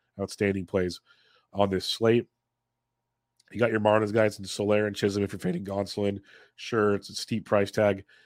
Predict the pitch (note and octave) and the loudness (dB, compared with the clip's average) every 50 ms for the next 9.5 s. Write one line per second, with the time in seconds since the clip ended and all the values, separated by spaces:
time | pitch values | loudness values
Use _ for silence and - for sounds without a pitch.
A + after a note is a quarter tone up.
0 | _ _ _ _ G#2+ G2+ G2+ G2+ G2+ G2 - - G#2+ G#2 G2+ G2 - _ _ _ | _ _ _ _ 2 4 4 4 4 2 0 0 0 2 2 0 -2 _ _ _
1 | _ - G2 G2 - - C3 B2+ C3 B2+ - - C3 B2 A#2 A#2+ A#2+ A#2+ A2 G#2+ | _ -2 -2 -2 0 2 4 4 4 2 2 2 2 2 2 2 0 0 0 0
2 | G#2+ G#2+ G2+ - G2 F#2+ G#2 G2+ A2 A2+ G#2 - - G#2+ G#2+ G2+ - A2+ G#2 G#2 | -2 -2 -2 -2 0 0 2 2 2 0 -2 0 0 0 0 0 0 0 2 2
3 | G#2 F#2+ G2 G2+ G#2 G#2 G2 A2 G#2 G2+ G2 G2 F#2 - G2 G2 G2 F#2+ - G#2 | 0 2 2 4 4 4 4 2 0 0 -2 -6 -8 -6 -4 -4 -4 -4 -2 0
4 | G2 F#2+ F#2+ - - G#2 G2 F#2+ F#2+ - - - - _ _ _ _ _ _ _ | 0 0 -2 -2 -4 -4 -2 -2 -4 -6 -10 -16 -20 _ _ _ _ _ _ _
5 | _ - G#2 G2+ - - G2+ G2+ G2+ G2 F#2 G2 F#2+ - - - G#2 G2 G2 G2 | _ 0 2 2 2 0 0 2 2 2 2 0 -4 -6 -4 -2 0 2 2 2
6 | G2 - - _ _ _ _ _ _ _ _ G2 G2+ G2+ G2+ A2 A2+ A#2 A#2 A2+ | 0 -4 -12 _ _ _ _ _ _ _ _ 2 2 2 4 4 4 4 2 2
7 | G#2+ A#2 A2+ A2+ A2 A2+ G2+ - - G#2+ A2+ A2 G2+ A2 G#2 - A2 G#2+ G#2 G#2 | 2 0 0 0 -2 -4 -6 -6 -4 -2 -2 -2 -2 -4 -4 0 0 0 0 0
8 | - A2+ G2+ - - G#2 - - - G#2 G2 - A2 G#2+ G2+ - _ _ _ - | -2 -4 -4 -4 -6 -6 -4 0 0 0 2 4 2 2 2 0 _ _ _ 2
9 | A2 G#2 F#2+ - A2 G#2 G#2+ G#2 G#2 - | 2 2 0 0 0 2 2 0 0 -4